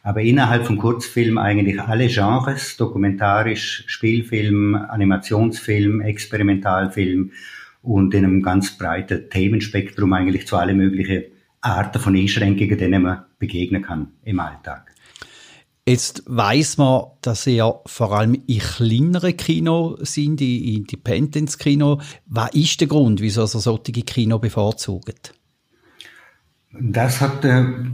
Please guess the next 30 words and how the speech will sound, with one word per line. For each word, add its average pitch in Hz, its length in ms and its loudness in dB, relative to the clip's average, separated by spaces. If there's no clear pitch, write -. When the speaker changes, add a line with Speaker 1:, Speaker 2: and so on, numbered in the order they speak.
Speaker 1:
nicht 139 380 4
unmittelbar 147 600 4
was 123 140 0
mit 127 180 0
Bevorzugen 147 720 0
zu - 160 -8
tun. 139 160 2
Das 131 140 0
eine 135 440 0
ist, 123 240 0
dass - 160 -2
wir 110 240 0
grosse 107 340 0
Kinos 107 440 0
nicht 98 180 2
füllen. 139 420 2
Das 98 200 -4
Interesse 98 580 -2
ist 90 320 -8
nicht - 400 -2
da, 101 320 0
eindeutig. 107 640 -2
Auch 101 220 2
nicht 104 160 2
von 95 140 2
der 95 100 0
Kinoseite, 135 600 0
muss 101 220 2
man 95 80 -4
ganz - 340 -2